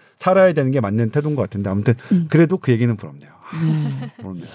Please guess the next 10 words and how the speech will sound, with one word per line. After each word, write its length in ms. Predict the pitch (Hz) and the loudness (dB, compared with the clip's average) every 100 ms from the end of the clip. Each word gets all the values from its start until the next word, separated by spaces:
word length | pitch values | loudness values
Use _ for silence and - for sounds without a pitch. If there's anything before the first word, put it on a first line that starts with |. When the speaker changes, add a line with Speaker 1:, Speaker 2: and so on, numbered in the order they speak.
| - - - _ _ | -16 -18 -20 _ _
Speaker 2:
그런 300 | _ 170 165 151 | _ -4 -4 -2
기분 340 | - 202 233 | 2 4 4
전환할 440 | 185 175 175 202 | 2 0 2 4
수 140 | 214 220 | 4 4
있는 220 | 185 170 | 4 4
것들 280 | 160 - 147 | 2 0 -2
Speaker 1:
네. 100 | 185 | -2
Speaker 2:
찾아보는 500 | 226 262 220 208 170 | 0 2 2 2 0
것도 460 | 156 - - 151 139 | -2 -6 -4 -2 0
굉장히 520 | 160 156 165 160 | 0 0 0 0